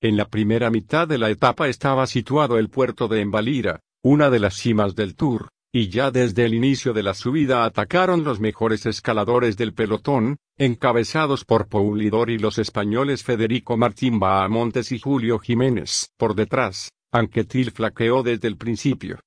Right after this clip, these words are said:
Su cara se desencajó y su pedaleo dejó de ser fluido y armónico como siempre. Un compañero de equipo, Louis Rostollon, se mantuvo junto a él para marcarle un ritmo de subida que minimizase la pérdida de tiempo.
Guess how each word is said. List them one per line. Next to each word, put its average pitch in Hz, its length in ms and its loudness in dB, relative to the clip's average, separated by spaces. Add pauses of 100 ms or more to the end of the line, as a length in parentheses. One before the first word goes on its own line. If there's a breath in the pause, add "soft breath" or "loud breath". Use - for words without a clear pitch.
Su - 240 -2
cara 131 340 0
se 110 160 -2
desencajó 107 680 -2
y 113 80 -2
su - 180 -4
pedaleo 147 500 0
dejó 135 360 0
de 113 100 2
ser 110 220 -2
fluido 151 440 -2
y 135 120 -4
armónico 127 600 0
como 107 240 -4
siempre. 110 500 0 (120)
Un 151 180 2
compañero 120 680 2
de 113 160 2
equipo, 113 480 -4 (200)
Louis 117 680 2
Rostollon, 107 880 -2 (220)
se - 180 2
mantuvo 110 540 0
junto 117 400 2
a 92 80 2
él 101 160 0
para 120 200 2
marcarle 110 560 -2
un 107 220 0
ritmo 123 400 -2
de 107 100 -2
subida 131 460 -2
que 101 160 0
minimizase 110 720 0
la 104 120 -2
pérdida 113 440 -2
de 101 120 -4
tiempo. 110 500 -4